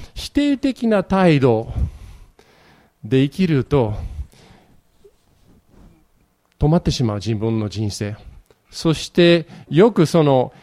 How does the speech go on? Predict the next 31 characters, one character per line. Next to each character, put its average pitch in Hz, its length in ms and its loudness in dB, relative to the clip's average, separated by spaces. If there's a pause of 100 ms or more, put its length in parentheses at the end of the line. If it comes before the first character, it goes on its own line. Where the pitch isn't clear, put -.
否 - 160 -16
定 262 240 -2
的 247 260 -2
な 226 160 2
態 220 380 2
度 180 160 4
を 165 40 0
と 202 180 2
っ 196 180 -14
て、 160 360 2 (320)
何 180 340 -2
で 226 120 0
も 214 300 2
マ 160 220 0
イ 202 60 2
ナ 202 140 0
ス - 160 -4
に、 175 260 0 (300)
え 120 440 -2
ー、 - 20 -4
見 156 140 -4
て 151 220 -2
話 156 400 0
す - 180 -2
る 170 100 2
っ 165 40 0
て - 140 -8
い 135 60 4
う - 20 2
の 123 140 2
は、 139 220 4